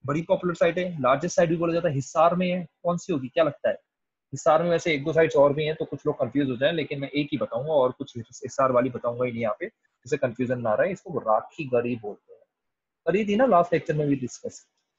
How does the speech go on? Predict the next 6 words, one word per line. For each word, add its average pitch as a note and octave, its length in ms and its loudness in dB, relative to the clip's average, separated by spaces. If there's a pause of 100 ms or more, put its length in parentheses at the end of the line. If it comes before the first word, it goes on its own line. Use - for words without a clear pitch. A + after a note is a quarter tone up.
(880)
राखी B2+ 480 2
गरी, A2 360 0 (1400)
ठीक G3 120 0
है, E3 120 6
राखी B2 480 2 (180)
गरी। A2 280 2